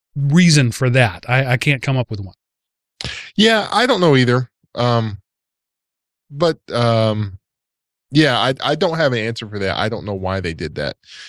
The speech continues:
Speaker 2: And, but yeah, I, like I say, I haven't chosen mine, or I haven't changed mine. This one was weird for me because it took them a, it took them a while for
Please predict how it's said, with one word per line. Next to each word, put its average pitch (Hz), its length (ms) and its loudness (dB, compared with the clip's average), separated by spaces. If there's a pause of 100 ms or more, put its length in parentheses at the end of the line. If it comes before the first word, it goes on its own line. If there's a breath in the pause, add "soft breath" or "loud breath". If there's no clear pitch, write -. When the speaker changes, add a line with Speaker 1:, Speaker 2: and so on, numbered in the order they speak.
(140 loud breath)
Speaker 2:
And, 110 340 0
but 127 140 2
yeah, 120 220 4
I, 131 280 0 (160)
like 113 200 0
I 120 40 -4
say, 117 200 -2
I 117 120 0
haven't 127 340 -6
chosen 110 400 -8
mine, 98 540 -6 (100)
or 98 260 0 (280)
I 113 80 -2
haven't 120 320 -4
changed 123 480 -2
mine. 98 380 -2 (360 loud breath)
This 190 320 2
one 220 160 4
was 131 160 4
weird 131 300 4
for 185 140 -4
me 180 260 2
because 120 680 0 (960)
it 131 200 -2
took - 240 -4
them 165 180 0
a, 123 240 4
it 160 160 0
took - 200 -8
them 190 120 0
a 127 80 4
while 110 680 0 (380 soft breath)
for 107 720 2